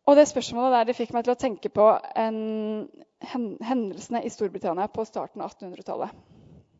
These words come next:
For slutten av syttenhundre og overgangen til attenhundretallet i Storbritannia, så var det en stor vekkelse. Eller det betyr liksom en bølge av mennesker som ble kristne i løpet av kort tid. Mange tusen mennesker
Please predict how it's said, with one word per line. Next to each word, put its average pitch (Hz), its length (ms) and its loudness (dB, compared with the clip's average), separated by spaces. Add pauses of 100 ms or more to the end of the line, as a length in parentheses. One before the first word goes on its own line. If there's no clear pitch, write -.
(440)
For 277 160 6 (400)
slutten 269 340 -4
av 277 100 4
syttenhundre 214 480 -6
og 226 120 2
overgangen 190 260 -4
til - 80 -4
attenhundretallet 190 680 -2
i 247 60 -8
Storbritannia, 190 520 -4
så 269 160 2
var 190 160 6
det 226 140 2
en 254 100 -6
stor 233 360 -12 (400)
vekkelse. - 580 -6 (680)
Eller 214 160 -8
det 226 80 -4
betyr 240 400 -6
liksom 233 300 -6
en 233 140 -6
bølge 226 400 -2
av 233 180 -2
mennesker 233 500 -10
som 240 240 -4
ble 233 140 -2
kristne 233 340 -14
i 214 60 -12
løpet 180 180 -8
av - 80 -12
kort 196 160 -12
tid. 190 240 -8
Mange 240 540 -2
tusen 233 600 -8
mennesker 247 420 -4